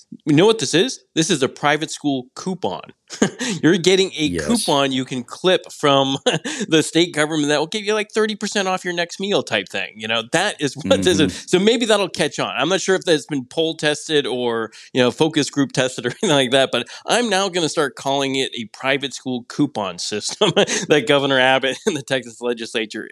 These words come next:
Speaker 1: are trying to give to parents who do wanna go to private schools. <laughs>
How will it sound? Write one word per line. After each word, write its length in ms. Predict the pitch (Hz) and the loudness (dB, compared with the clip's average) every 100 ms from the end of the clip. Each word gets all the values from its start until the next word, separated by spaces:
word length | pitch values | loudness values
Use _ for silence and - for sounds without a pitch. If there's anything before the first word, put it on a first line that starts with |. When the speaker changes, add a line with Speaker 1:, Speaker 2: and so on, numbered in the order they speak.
| - | -10
Speaker 1:
are 200 | - 110 | -2 0
trying 400 | 107 - 123 120 | -2 -2 2 2
to 60 | 117 | 0
give 520 | 107 127 123 120 107 - - - | -2 2 4 4 2 -10 -20 -6
to 300 | 127 120 110 110 | 2 4 4 0
parents 340 | 120 113 113 | -2 0 -2
who 160 | 120 117 | -4 0
do 180 | 131 | 2
wanna 280 | 127 117 110 | 4 4 4
go 120 | 107 | 2
to 80 | 104 | -2
private 300 | 104 101 95 | 0 -2 -2
schools. 360 | - 87 - - | -12 -14 -12 -6
<laughs> 120 | 196 | -4